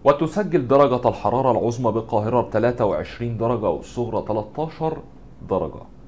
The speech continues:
المصدر معانا كان من صحيفة الموجز، وأترك لحضراتكم التعليق على هذا الخبر. ننتقل مع بعض الخبر آخر، وبلاغ عاجل ضد عضو سابق بحزب الوفد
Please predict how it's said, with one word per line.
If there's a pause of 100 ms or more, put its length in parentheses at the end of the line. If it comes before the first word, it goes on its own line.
(480)
المصدر
معانا
كان
من
صحيفة
الموجز،
وأترك
لحضراتكم (520)
التعليق
على
هذا (260)
الخبر. (300)
ننتقل
مع
بعض
الخبر
آخر،
وبلاغ
عاجل
ضد
عضو
سابق (100)
بحزب
الوفد